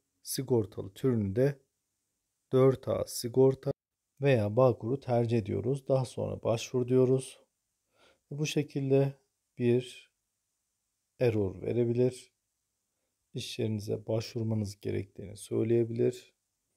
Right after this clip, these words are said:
Bir başka sonucu göstereyim sizlere. Yeni bir sayfa açılıyor ve burada size ödemenin yapılacağı bankayı soruyor. Cep telefonu numaranızı,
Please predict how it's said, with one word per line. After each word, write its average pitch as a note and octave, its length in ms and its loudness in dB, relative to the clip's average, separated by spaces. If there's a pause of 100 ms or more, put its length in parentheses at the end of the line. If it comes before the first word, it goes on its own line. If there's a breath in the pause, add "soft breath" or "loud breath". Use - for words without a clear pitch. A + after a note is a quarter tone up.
(1120)
Bir C#3+ 160 0
başka D3+ 280 2
sonucu D3+ 400 -4
göstereyim A#2+ 540 0
sizlere. C3+ 680 0 (1160)
Yeni C3 260 0
bir G#2 100 -2
sayfa A#2+ 460 -2
açılıyor C3 500 0
ve A2 200 -4
burada A#2 360 0
size A#2 540 -2
ödemenin A#2+ 500 0
yapılacağı A2 640 -4
bankayı A2+ 400 -2
soruyor. B2+ 500 2 (720)
Cep - 260 -8
telefonu B2+ 460 -2
numaranızı, B2+ 760 0